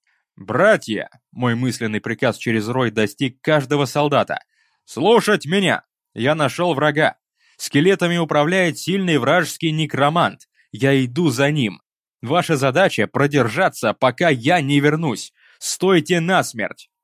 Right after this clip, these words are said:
Никто не задавал вопросов. Штат Галь был в легком ужасе, но не смел бежать. Они просто приняли приказ. «Всем осторожно отступить за баррикады!»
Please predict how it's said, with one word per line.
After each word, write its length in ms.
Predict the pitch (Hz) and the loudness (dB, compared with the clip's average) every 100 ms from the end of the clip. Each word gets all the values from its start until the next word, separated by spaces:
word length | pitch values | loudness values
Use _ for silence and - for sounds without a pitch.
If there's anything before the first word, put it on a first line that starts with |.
| _ _ _ - | _ _ _ -4
Никто 460 | 120 139 - 208 | 0 0 2 2
не 140 | 233 233 | 4 4
задавал 500 | 185 196 208 208 143 | 4 4 4 4 4
вопросов. 600 | 208 208 196 185 - - - | 2 0 -2 -4 -8 -16 -14
Штат 340 | - 143 139 | -2 -2 0
Галь 240 | 127 180 | 2 2
был 260 | 165 175 175 | 2 2 2
в 100 | 110 | 2
легком 440 | 139 180 - 147 | 0 0 0 -2
ужасе, 500 | 185 214 117 101 107 | 0 0 0 0 -2
но 160 | 104 160 | 0 -2
не 140 | 202 | -2
смел 280 | 180 175 180 | -2 -2 -2
бежать. 480 | 147 143 110 69 - _ - | 0 0 0 -4 -10 _ -4
Они 200 | 113 113 | -2 -2
просто 380 | - 202 - 156 | -2 -2 -2 -4
приняли 400 | 139 131 120 117 | -2 -2 -2 -2
приказ. 520 | 123 110 - - - _ _ | -2 -4 -6 -8 -20 _ _
«Всем 300 | _ 139 185 | _ -2 0
осторожно 540 | 156 - 156 202 151 175 | 0 2 2 2 0 -2
отступить 520 | - - 160 202 156 | -2 -2 0 -2 0
за 140 | 139 | 0
баррикады!» 500 | 156 165 175 143 92 | 0 0 2 0 0